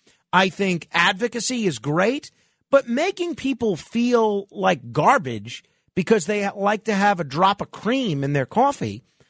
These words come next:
I don't think that's a great way to get people to change their behavior.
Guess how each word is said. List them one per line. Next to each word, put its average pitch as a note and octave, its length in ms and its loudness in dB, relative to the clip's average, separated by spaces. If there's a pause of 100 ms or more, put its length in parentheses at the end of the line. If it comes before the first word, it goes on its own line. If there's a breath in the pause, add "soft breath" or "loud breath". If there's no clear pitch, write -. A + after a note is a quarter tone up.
(260)
I E4 140 4
don't C4+ 160 -2
think F#3 140 -6
that's D3 220 -6
a C3+ 40 -8
great C3 300 -4
way A#2+ 440 -2 (380)
to D#3 100 6
get C#3+ 280 2
people C3+ 500 -2 (1300)
to - 80 4
change C3 380 0
their A2+ 100 0
behavior. F#2+ 460 -4